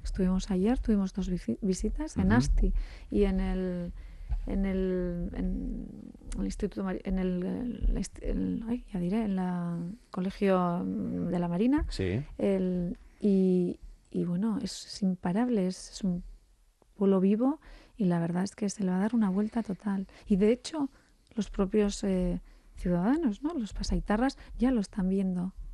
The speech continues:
Speaker 1: ya lo están viendo que, bueno, que el cambio viene.
Speaker 2: Y además de lo dicho para esta zona, ¿qué necesita Guipúzcoa para la próxima legislatura?
Speaker 1: Bueno, pues Guipúzcoa necesita,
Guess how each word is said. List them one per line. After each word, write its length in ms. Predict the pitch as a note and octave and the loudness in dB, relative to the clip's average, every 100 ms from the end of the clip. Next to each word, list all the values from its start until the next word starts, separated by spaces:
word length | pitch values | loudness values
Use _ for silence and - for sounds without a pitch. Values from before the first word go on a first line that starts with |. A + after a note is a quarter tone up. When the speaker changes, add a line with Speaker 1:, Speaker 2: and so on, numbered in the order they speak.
| - | -4
Speaker 1:
ya 140 | G#3+ | -2
lo 60 | A3 | -2
están 260 | - F#3+ | -4 -4
viendo 300 | F#3 G#3 A3+ | -2 0 -2
que, 320 | A3 F3+ F3 F#3+ - | -2 -4 -4 -8 -8
bueno, 180 | G#3+ A3+ | -4 -4
que 100 | G3+ | -4
el 60 | |
cambio 280 | - G3+ A3 | -4 -2 0
viene. 260 | G3 G3+ G3+ - - - - - - | 0 -2 -4 -10 -18 -14 -12 -12 -4
Speaker 2:
Y 80 | F#2+ | 0
además 240 | F#2 G2+ | 2 4
de 60 | G#2+ | 4
lo 120 | A2+ | 4
dicho 260 | G#2 G2+ G#2 | 4 4 4
para 180 | G2+ G#2 | 4 2
esta 180 | A#2 | 2
zona, 220 | F#2+ F2 E2+ | 0 0 2
¿qué 80 | G#2 | 2
necesita 360 | G#2+ A2+ G#2+ | 2 2 2
Guipúzcoa 500 | G#2 F2+ F2+ - D2+ | 2 2 0 -2 -2
para 380 | D#2 D#2+ D#2 D#2 | 0 0 0 0
la 120 | D#2+ | -2
próxima 320 | E2 F2+ F2 F2 | -2 -2 0 0
legislatura? 680 | D#2 E2 D#2 D#2 C#2+ C2+ - - - - | -2 -4 -4 -4 -4 -8 -12 -20 -20 -8
Speaker 1:
Bueno, 160 | G3 F#3+ | -4 -4
pues 180 | E3+ | -2
Guipúzcoa 440 | F3 E3 F3 - G3 | 4 6 6 2 -2
necesita, 840 | F#3 F#3+ - F#3+ A3 A3 G3 F3 | -2 -4 -4 0 4 6 4 2